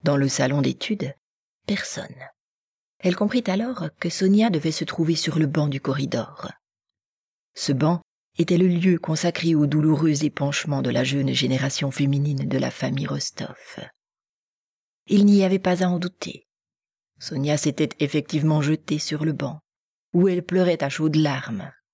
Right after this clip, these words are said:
dans sa vaporeuse toilette rose, qu'elle froissait sans y prendre garde.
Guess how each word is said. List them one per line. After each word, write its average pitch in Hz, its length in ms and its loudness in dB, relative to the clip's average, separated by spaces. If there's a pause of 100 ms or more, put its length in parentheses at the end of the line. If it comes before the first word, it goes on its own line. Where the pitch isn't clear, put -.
(140)
dans 147 140 0
sa 143 160 0
vaporeuse 156 540 2
toilette 147 340 0
rose, 139 500 -8 (520)
qu'elle 185 180 4
froissait 165 600 -4
sans 131 220 -4
y 156 80 4
prendre 156 360 -2
garde. - 480 -6